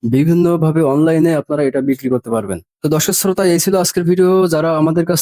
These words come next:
থেকে মেশিনগুলো নিতে চান, আপনারা আমাদের স্ক্রিনে দেখানো নাম্বারে কল করে আমাদের কাছে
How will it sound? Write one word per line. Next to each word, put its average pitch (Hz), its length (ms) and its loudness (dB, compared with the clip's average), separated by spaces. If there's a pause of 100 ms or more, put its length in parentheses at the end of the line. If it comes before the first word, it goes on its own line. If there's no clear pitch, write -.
থেকে 170 160 -2 (120)
মেশিনগুলো 170 460 0
নিতে 160 220 -2
চান, 165 160 0 (380)
আপনারা 156 320 -2 (260)
আমাদের 156 220 0 (120)
স্ক্রিনে 165 320 -2
দেখানো 160 300 0
নাম্বারে 160 300 0 (100)
কল 147 200 2
করে 175 140 2 (100)
আমাদের 143 280 -2
কাছে 151 160 -4